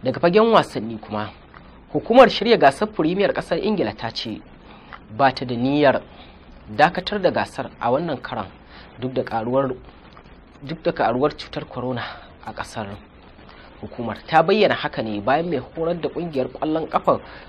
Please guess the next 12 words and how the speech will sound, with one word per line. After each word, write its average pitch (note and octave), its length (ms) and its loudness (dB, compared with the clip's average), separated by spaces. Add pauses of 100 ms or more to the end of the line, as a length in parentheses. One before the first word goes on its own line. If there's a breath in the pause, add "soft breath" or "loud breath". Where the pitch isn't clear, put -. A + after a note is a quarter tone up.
(140)
West C#3+ 280 -2
Brom, A#2+ 300 -2 (140)
Sam F3 260 -6
Allardyce, A2+ 640 -4 (380 loud breath)
ya B2 160 2
roƙi A2 220 -6
hukumar C#3 500 -8
da A#2 80 -8
ta - 120 -12
dakatar G#3+ 420 2
da F3+ 80 2
gasar A#2 360 -4